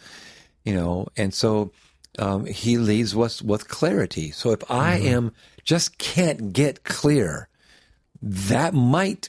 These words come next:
Speaker 1: be that I'm not listening closely, or it might be that this is not the Spirit that's leading, that's, that's, that's speaking to me. It's just confusing. You know, Paul actually says when he's talking about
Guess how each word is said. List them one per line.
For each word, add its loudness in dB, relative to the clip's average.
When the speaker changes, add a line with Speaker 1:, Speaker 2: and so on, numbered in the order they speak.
Speaker 1:
be 2
that 2
I'm 2
not 0
listening 0
closely, -2
or 4
it 0
might 0
be 2
that -2
this 0
is -2
not 2
the -4
Spirit -2
that's -4
leading, -2
that's, -6
that's, -6
that's -4
speaking -4
to -6
me. -4
It's -2
just 0
confusing. 0
You -2
know, -2
Paul 0
actually 0
says 0
when 0
he's 0
talking -2
about -2